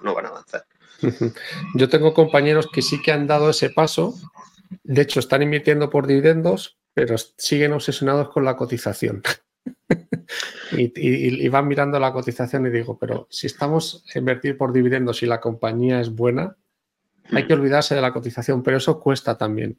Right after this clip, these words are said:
Speaker 2: cuesta mucho al principio, los primeros años.
Speaker 1: Cuesta porque también la industria de, financiera te está bombardeando con, con noticias que esto si sube, que si baja, que si no.
Speaker 2: Mm.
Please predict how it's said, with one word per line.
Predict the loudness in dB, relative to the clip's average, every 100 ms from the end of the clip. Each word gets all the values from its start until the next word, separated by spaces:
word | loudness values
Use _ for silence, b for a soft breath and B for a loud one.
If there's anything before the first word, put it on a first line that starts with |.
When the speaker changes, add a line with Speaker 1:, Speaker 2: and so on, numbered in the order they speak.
| _ -4
Speaker 2:
cuesta | -4 0 -2
mucho | -2 0 -2
al | -2
principio, | -4 -2 -2 -2
los | -2
primeros | -2 0 0 -4
años. | -6 -8 -14 -20 _ _ _ _ 0
Speaker 1:
Cuesta | 2 2 0 0
porque | 2 2
también | 2 2 6 6 6
la |
industria | 4 4 2 2 0 4 4 4
de, | 4 2 2
financiera | 0 0 0 4 4 4 2
te | 0
está | -4 0
bombardeando | 0 0 0 0 0 0
con, | 2 2 2 0 0 0 -2 -2 -4
con | -4 -2
noticias | -2 0 -2 0 0 0
que | -2
esto | -4 -4
si | -6
sube, | -4 0 0
que | -2
si | -4
baja, | -2 -2 -4 -6
que | -6
si | -2
no. | -2
Speaker 2:
Mm. | 2 2